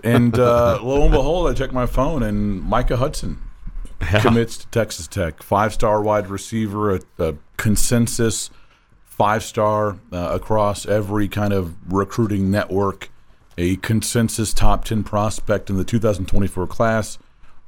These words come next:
Speaker 1: easily the highest ranked, highest rated, uh, h-, you know, highest regarded recruit, uh, that you've had committed to your program in more than twenty-five years. I mean, probably talking back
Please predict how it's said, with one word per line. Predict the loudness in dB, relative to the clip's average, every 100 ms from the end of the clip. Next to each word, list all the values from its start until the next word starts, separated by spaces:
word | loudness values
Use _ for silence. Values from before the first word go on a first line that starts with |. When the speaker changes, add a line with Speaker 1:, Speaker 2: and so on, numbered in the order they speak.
| -4
Speaker 1:
easily | 0 2 2 2 2 0
the | 0 0 0
highest | -2 -2 0 -2 -6
ranked, | -2 0 0 -2 -4
highest | -6 -2 0 0 -4 -10
rated, | -4 0 0 0 -2 -4 -10 -20 -20 -20 -6
uh, | -2 0 0 -2 -4 -8 -10
h-, | -8
you | -4
know, | -4
highest | 0 0 0 -2 -4
regarded | -6 -2 0 0 -2 -6 -6 -6 -6 -10 -16 -8
recruit, | -2 -2 4 4 6 2 -6 -20 -6
uh, | -4 -2 0 0 0
that | -2 -4
you've | 2 2
had | 2 0 -2
committed | -2 0 0 -2
to | -2
your | -2 -2
program | 0 0 0 0 -2 0 0 0 -2 -6 -12 -18 -8
in | -2 0 0 0 2
more | 2 2
than | 0 -2
twenty-five | -2 -2 -2 -2 -2 -2
years. | -2 -2 -2
I |
mean, | -6
probably | -2 0 0 0
talking | -2 -2 -4
back | -2 -2 -4